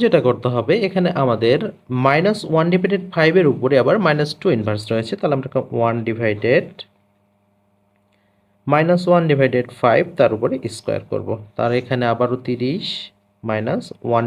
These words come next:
ডিভাইডেড, যেহেতু এখানে মাইনাস ওয়ানের উপরে স্কয়ার আছে, ওয়ান ডিভাইডেড টোয়েন্টি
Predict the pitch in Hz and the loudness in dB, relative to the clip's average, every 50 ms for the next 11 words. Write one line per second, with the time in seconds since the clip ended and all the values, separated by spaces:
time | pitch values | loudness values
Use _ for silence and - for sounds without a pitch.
0 | 117 120 113 117 113 113 - 143 - - - - - 117 127 131 131 143 135 147 | 0 -2 -2 -2 -4 -2 0 -2 -2 -2 -4 -12 -4 -2 -2 0 0 -2 -2 0
1 | 143 143 139 139 131 131 135 143 139 143 135 135 135 135 139 135 139 135 147 143 | 0 0 2 2 2 2 2 0 0 0 0 0 2 2 2 0 0 -2 0 -2
2 | 139 139 - - 143 139 139 139 139 143 127 - 127 127 131 131 135 135 139 135 | -2 -2 0 2 2 2 2 2 0 -4 -2 0 0 0 0 0 0 0 0 0
3 | 196 208 - - - 147 131 113 107 101 107 - 190 | -2 -6 -8 -10 -4 -2 -2 -2 -2 -4 -8 -8 -8